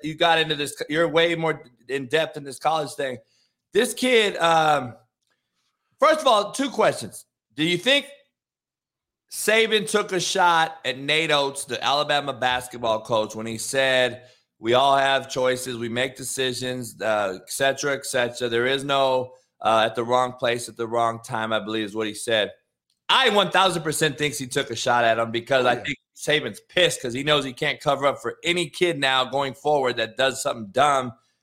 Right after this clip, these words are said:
Speaker 1: And now he, he can't do anything 'cause they're under the limelight. Do you think he took a shot at him, um, from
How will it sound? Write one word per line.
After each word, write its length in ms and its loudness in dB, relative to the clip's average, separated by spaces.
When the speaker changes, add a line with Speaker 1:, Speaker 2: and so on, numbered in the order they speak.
Speaker 1:
And 300 2
now 260 2
he, 160 -2
he 220 -12
can't 280 -2
do 100 2
anything 340 2
'cause 140 -4
they're 100 4
under 120 0
the 100 0
limelight. 600 0
Do 120 4
you 180 0
think 280 0
he 100 -6
took 280 0
a 80 -2
shot 380 2
at 180 2
him, 360 0
um, 420 2
from 320 -8